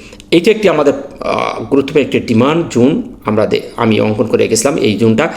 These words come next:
মার্কেট কিন্তু সেই জায়গা থেকেই মার্কেট রিটার্ন হয়ে উ-, উপর উঠে গেছে। এবং আমাদের এটি একটি, একটা, আহ, সাপোর্ট ছিল, সেই সাপোর্টটাও মার্কেট আমরা দেখতে পেয়েছি এক সময় এখানে দাঁড়িয়েছিল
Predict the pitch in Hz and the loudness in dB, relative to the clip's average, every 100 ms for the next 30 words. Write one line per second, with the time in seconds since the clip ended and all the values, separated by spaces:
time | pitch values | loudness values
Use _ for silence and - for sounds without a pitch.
0 | - - - - 113 143 143 127 120 - | -12 -18 -6 -2 -2 -2 0 2 2 2
1 | 220 202 135 139 170 110 - - 120 107 | 4 4 2 0 0 -2 -4 -8 -2 0
2 | 110 165 - - 127 - 135 139 120 113 | 0 -2 -6 -6 -2 2 2 2 2 2
3 | 127 - 123 113 - 101 - - - - | 0 0 0 0 2 0 -2 -8 -14 -18
4 | - 208 202 190 180 190 170 - - - | -2 2 4 4 4 4 2 -4 -16 -20
5 | - - - 180 175 165 - 131 - 123 | -20 -4 0 0 0 0 0 0 2 0
6 | 123 113 - - 123 143 139 131 156 - | 0 -2 -4 -4 0 0 2 2 0 -2
7 | - - - 165 160 147 233 226 180 139 | -12 -10 0 2 2 2 2 2 2 2
8 | - 123 120 123 131 127 117 - 110 - | 0 0 2 2 0 2 2 4 0 0
9 | 135 110 - - - 147 175 170 117 156 | 0 0 -2 -4 -2 2 2 2 4 4
10 | - 92 | 2 -2